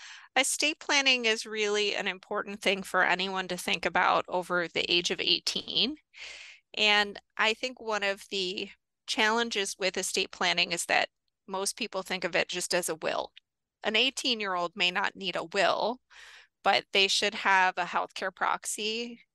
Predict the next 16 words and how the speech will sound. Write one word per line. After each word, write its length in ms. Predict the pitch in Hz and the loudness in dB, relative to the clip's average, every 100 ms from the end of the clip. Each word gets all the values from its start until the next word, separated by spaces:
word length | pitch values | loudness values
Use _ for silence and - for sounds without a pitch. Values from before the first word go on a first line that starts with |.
| _ | _
what's 180 | 202 - | -2 0
called 280 | - 180 202 | 2 2 2
a 60 | |
living 360 | 180 180 202 208 | -2 -4 -4 0
will, 400 | 214 208 220 - _ - | 2 2 0 -6 _ 0
and 140 | 190 | 2
a 80 | 175 | 2
power 320 | - 180 185 | 4 2 2
of 100 | 196 | -4
attorney. 540 | - - 190 185 208 - _ - - - - - - | -8 -6 -4 -6 -10 -14 _ -20 -20 -20 -20 -6 0
Um, 260 | 202 220 - | 0 0 0
and 220 | 226 226 | 0 4
then 340 | 233 240 233 226 | 4 4 0 -12
for 640 | - - 196 190 190 - 196 _ | -16 -10 -4 -2 -2 -4 -6 _
sixteen-year-olds 1300 | - - 277 - 247 220 202 190 185 185 185 180 - | -6 -2 -2 0 0 0 0 -2 -2 -2 -2 -4 -4
or, 240 | - - | -2 -2